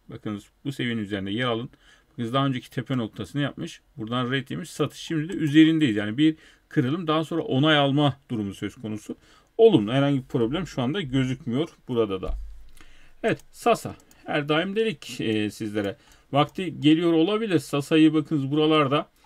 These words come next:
Ki burayı nasıl tespit ettik arkadaşlar? Bakınız, burayı biz otuz dört seviyelerini tespit ettik. Geçmişte defaatle test edilmiş olan bir noktanın uzantısı olması hasebiyle pozitif uyumsuzluk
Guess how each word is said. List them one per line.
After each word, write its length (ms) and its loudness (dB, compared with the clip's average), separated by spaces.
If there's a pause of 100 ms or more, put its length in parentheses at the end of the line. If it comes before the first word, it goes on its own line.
(360)
Ki 240 -4
burayı 220 0
nasıl 260 -4
tespit 360 -2
ettik 280 -4
arkadaşlar? 560 -2 (340)
Bakınız, 300 -8
burayı 200 0
biz 200 -4 (100)
otuz 280 -8
dört 160 2
seviyelerini 360 -4
tespit 320 -8
ettik. 200 -10
Geçmişte 440 -4
defaatle 400 -6
test 280 -8
edilmiş 280 -4
olan 200 -4
bir 140 2
noktanın 340 -6
uzantısı 380 -6
olması 400 -2
hasebiyle 420 -4 (380)
pozitif 380 -4
uyumsuzluk 520 -6